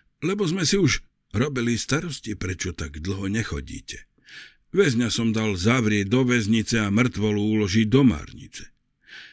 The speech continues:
Keď sme ju s obhliadačom prezreli, vaši dvaja pomocníci, Ma Žung a Tiao Tchaj, odcválali k severnej bráne, aby zistili, či nepotrebujete pomoc.“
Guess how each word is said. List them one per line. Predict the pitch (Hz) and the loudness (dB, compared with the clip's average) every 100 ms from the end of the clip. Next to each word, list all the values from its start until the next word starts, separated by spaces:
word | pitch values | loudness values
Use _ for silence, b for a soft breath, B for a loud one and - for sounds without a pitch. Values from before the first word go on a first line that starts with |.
| B _ | B _
Keď | - | -10
sme | 170 196 226 | -6 -2 6
ju | 196 | 6
s | 120 117 | 8 6
obhliadačom | 160 127 131 113 107 104 92 | 6 6 4 2 0 -2 0
prezreli, | 127 147 107 82 - - _ _ B B B - | 0 2 -2 -4 -8 -16 _ _ B B B -2
vaši | 120 123 120 | 0 2 2
dvaja | 113 113 110 95 | 2 0 -2 0
pomocníci, | 170 202 123 90 78 73 - - | 0 0 -2 -4 -10 -14 -14 -4
Ma | 110 120 | 0 0
Žung | 90 135 143 98 | 4 6 8 6
a | 80 | 4
Tiao | 127 104 78 | 0 0 -2
Tchaj, | - 95 78 _ _ B B B _ 147 | -2 -4 -6 _ _ B B B _ -6
odcválali | 160 - 139 147 139 135 127 104 | -4 -2 -2 -2 -4 -2 -2 0
k | 156 | -2
severnej | 139 113 101 92 | 0 -2 -2 -4
bráne, | 78 82 87 101 160 180 156 | -4 -4 -2 0 -2 -4 -2
aby | 139 | 0
zistili, | 104 101 131 - 123 120 113 | 4 6 4 4 2 2 2
či | 110 101 | 0 2
nepotrebujete | 127 117 92 95 90 95 92 117 120 | 0 0 -4 -4 -4 -4 0 0 2
pomoc.“ | 151 80 - - | 2 0 -4 -20